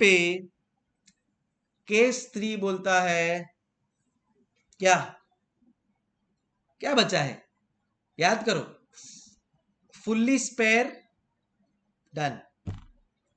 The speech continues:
part spare, part occupied, done, correct, now is fully occupied। तो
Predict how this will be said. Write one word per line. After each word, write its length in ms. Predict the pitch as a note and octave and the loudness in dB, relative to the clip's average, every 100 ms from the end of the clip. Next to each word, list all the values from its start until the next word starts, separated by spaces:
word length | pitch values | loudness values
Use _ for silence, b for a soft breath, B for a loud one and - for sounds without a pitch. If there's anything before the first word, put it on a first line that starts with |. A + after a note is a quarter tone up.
| _ | _
part 220 | G3 A3 A3+ | 4 4 4
spare, 340 | - A#3 A#3+ A#3+ | 2 4 4 2
part 240 | A3 A3+ | 0 -2
occupied, 580 | A3 A3 A3+ A3 A#3 B3 - _ _ _ _ C#3+ | -4 -2 2 6 6 4 -4 _ _ _ _ -10
done, 260 | B2 C3+ A2+ G2 - _ _ _ _ | 2 2 2 -8 -20 _ _ _ _
correct, 300 | C3 B2 - C3 | -10 -10 -12 -4
now 300 | D#3+ A3 B3 G3+ G3 | 2 2 2 0 -2
is 240 | G#3 F#3 - _ - | -2 -6 -16 _ -14
fully 460 | D3+ D3 C#3 D3+ C#3 | -10 -8 -8 -6 -8
occupied। 1300 | - - A2+ - F#2+ F2 - _ _ B1 - C#3 D3 - _ _ _ _ _ _ | -10 -18 -20 -18 -18 -18 -20 _ _ -20 -20 -6 -6 -6 _ _ _ _ _ _
तो 60 | _ | _